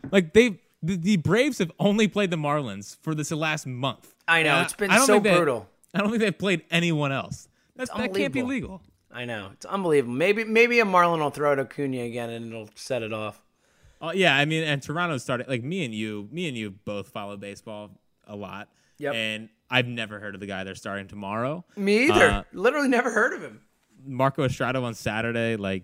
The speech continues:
Speaker 1: he's f-, fine, but for the love of
Speaker 2: He
Speaker 1: God,
Speaker 2: stinks.
Speaker 1: can
Speaker 2: I think
Speaker 1: he
Speaker 2: Marco Estrada is Sunday. I think it's Aaron Sanchez on Saturday.
Speaker 1: Oh, well, on my app it says,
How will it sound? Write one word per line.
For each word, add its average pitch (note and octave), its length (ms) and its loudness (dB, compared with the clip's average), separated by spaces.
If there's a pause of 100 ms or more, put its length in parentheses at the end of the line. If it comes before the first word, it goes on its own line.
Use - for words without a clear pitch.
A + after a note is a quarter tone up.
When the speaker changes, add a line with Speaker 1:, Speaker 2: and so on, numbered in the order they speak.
Speaker 1:
he's A2 300 -12 (360)
f-, A2+ 60 -18 (220)
fine, A2 380 -6
but G2 180 -10 (240)
for - 120 -10
the G#2+ 40 -6
love G#2+ 160 -4
of G2 80 -8
Speaker 2:
He - 80 -10
Speaker 1:
God, - 160 -4
Speaker 2:
stinks. C3+ 320 0
Speaker 1:
can - 120 2
Speaker 2:
I G#3+ 40 4
think C4 120 2
Speaker 1:
he A#3+ 60 -2
Speaker 2:
Marco A#3 200 8
Estrada G#3+ 380 6
is F3 80 -2
Sunday. D#3+ 380 0
I D3+ 40 0
think D#3 100 -2
it's C#3 100 -8
Aaron C#3+ 220 -4
Sanchez A#2+ 480 -8
on A2+ 160 -12
Saturday. G2+ 400 -12 (800)
Speaker 1:
Oh, G2+ 260 -2
well, G2 300 -4
on A2 100 -8
my G2 200 -4
app F2+ 220 -8
it D3+ 100 -10
says, - 360 -12